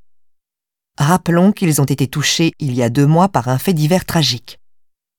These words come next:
Leur fils unique, Albert, après une chute inexpliquée, s'est noyé accidentellement dans le ru de l'Epte qui longe le chemin du Roi. La noyade avait déclenché une brève polémique dans le conseil municipal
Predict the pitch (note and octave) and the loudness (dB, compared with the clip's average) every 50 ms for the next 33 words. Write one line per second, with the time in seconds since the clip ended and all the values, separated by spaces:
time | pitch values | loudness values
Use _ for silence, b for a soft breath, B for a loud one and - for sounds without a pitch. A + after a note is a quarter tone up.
0 | _ - C#3 C#3+ C#3 - - - F3 D3+ - - - - G3+ G#3 A3 B3 B3 - | _ 0 0 2 2 0 -2 -4 -4 -2 -2 -2 0 4 4 4 4 4 0 -4
1 | - - _ _ _ _ - B2 C3 B2 C3 C#3 D3 E3+ F#3 G3 G3 - - _ | -10 -20 _ _ _ _ -4 -4 -2 0 0 0 2 2 0 -2 -4 -6 -12 _
2 | _ _ _ _ _ _ - - C#3 - - D#3+ D#3+ D#3+ D#3+ D#3+ D3+ - - F3+ | _ _ _ _ _ _ -6 -4 -4 -2 -2 0 0 2 2 0 0 -2 -2 -4
3 | C#3 - - - F#3 F3 D#3+ D3+ - - - F3+ D3 - - G3+ G#3 G3+ b b | -4 -6 -4 -2 -2 0 0 -2 -4 -6 -6 -8 -8 -4 -2 -4 -4 -4 b b
4 | b b b b b b _ - - - E3+ E3 F3 F3 E3+ C#3 B2 - - _ | b b b b b b _ -6 -2 0 0 2 2 0 0 0 -2 -4 -6 _
5 | - F3 F3+ - - - F#3 F3+ D#3+ D3+ - C#3+ C#3+ D#3+ F3 F#3+ F3+ D3 B2 B2+ | -8 -8 -6 -8 -8 -4 -2 -2 0 0 -2 -2 0 2 2 2 2 2 0 0
6 | B2+ B2+ B2 - G#3 F#3 D3+ B2 B2+ C#3 D3+ - - - A3+ b b b b b | -2 -2 0 0 0 0 0 0 0 -2 -2 -4 -8 -10 -10 b b b b b
7 | b b _ - - F#3 E3 E3 F3 G3 A3 A#3 G#3+ G#3 - _ - B2+ - - | b b _ -6 -4 -2 0 2 2 2 2 0 -2 -4 -6 _ -4 -4 -2 0
8 | - G3+ G#3+ A3 G3+ D#3 B2+ - - - - - _ _ _ _ _ _ _ _ | 0 2 2 2 2 0 -2 -4 -6 -12 -14 -14 _ _ _ _ _ _ _ _
9 | _ _ _ _ _ _ _ _ _ _ _ _ _ - - E3+ F3 G3 G#3+ G#3 | _ _ _ _ _ _ _ _ _ _ _ _ _ -4 0 2 4 4 4 4
10 | G#3 F#3 D#3+ A#2 A2 A2+ A#2 A#2+ - _ - B2+ C3+ D3+ E3 F3 F#3+ - - F#3 | 2 2 2 0 0 -2 -4 -8 -6 _ -2 0 0 2 0 0 -2 -2 0 0
11 | F3+ E3+ - - A#3+ A3+ - G3 F3 E3 E3 E3 D#3+ F#3 G3+ G#3 - - - G3+ | 0 0 0 -2 -2 -2 0 0 0 0 0 0 -2 -2 -2 -2 -2 -4 -2 0
12 | F#3+ F#3+ F#3 G3 A3 G#3+ - - - D3 C3+ C#3 C3+ - F#3 F#3 - - A#3+ A#3 | 2 2 2 2 0 -2 -4 -6 -4 -2 -2 -2 -2 -2 -2 -2 0 0 -2 0
13 | G#3 F3+ F3 F3+ F3+ E3 - - D3+ - - D#3+ F3+ G3 G#3 A3 | 0 2 2 2 0 0 -2 -6 -8 -4 -2 0 0 0 -2 -4